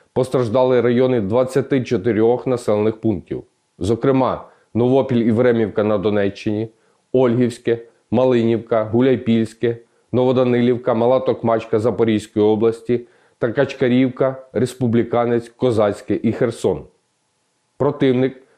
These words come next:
розпочав заходи з евакуації населення з тимчасово окупованих територій.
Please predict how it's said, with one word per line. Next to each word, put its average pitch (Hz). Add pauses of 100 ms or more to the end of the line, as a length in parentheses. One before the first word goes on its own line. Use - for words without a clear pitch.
(160)
розпочав 123 (200)
заходи 123
з 107
евакуації 135
населення 120
з 131
тимчасово 113
окупованих 107
територій. 113